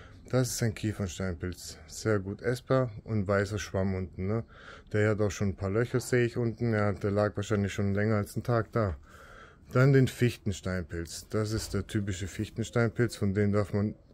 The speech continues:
zwei Kilo mitnehmen in Baden-Württemberg, mehr auch nicht.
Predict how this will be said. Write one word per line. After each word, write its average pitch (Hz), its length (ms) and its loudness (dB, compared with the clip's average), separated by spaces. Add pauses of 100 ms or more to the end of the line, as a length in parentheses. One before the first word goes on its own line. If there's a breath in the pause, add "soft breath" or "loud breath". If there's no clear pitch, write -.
(160)
zwei 104 300 0
Kilo 123 280 2
mitnehmen 127 440 2
in 120 120 2
Baden-Württemberg, 117 760 2
mehr 101 260 2
auch 87 160 -4
nicht. 135 300 0